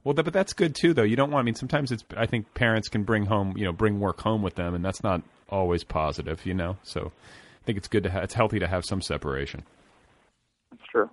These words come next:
Speaker 2: That's true.
Speaker 1: Um, so what were you like as a kid? I mean, was this something that you always thought you were gonna do,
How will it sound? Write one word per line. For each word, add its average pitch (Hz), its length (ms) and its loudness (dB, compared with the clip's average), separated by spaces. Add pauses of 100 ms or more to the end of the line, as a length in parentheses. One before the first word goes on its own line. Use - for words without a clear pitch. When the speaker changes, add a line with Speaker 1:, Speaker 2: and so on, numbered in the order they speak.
Speaker 2:
That's - 220 -14
true. 101 160 -4 (460)
Speaker 1:
Um, 123 480 0
so - 160 2
what 160 240 2
were 180 80 2
you 160 200 -2
like 135 280 2
as 120 100 -2
a 113 40 -6
kid? 107 500 -2
I - 20 -6
mean, 107 160 -2
was 104 120 -2
this 123 140 -2
something 123 300 0
that 113 100 -2
you 110 180 2
always 113 300 2
thought 113 240 0
you 123 80 -2
were 110 80 -2
gonna 107 200 0
do, 107 280 0